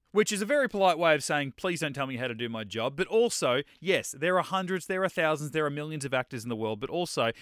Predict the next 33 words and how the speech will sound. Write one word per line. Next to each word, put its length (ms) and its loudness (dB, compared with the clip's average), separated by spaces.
if 100 -4
I 80 4
see 240 0
someone 360 -4
who's 200 -6
great 380 0
for 120 -2
a 60 -2
role 260 -2
in 60 -4
Guardians, 460 -2
and 80 -6
they're 100 -4
also 300 -2
great 320 -2
for 120 -6
a 40 0
main 400 -4
or 160 -12
secondary 560 -4
role 240 0
in 80 -6
D 180 -4
C, 260 -2
why 320 4
am 100 0
I 100 4
not 280 -2
going 260 -2
to 80 -12
cast 380 -2
them? 120 -8
So, 300 2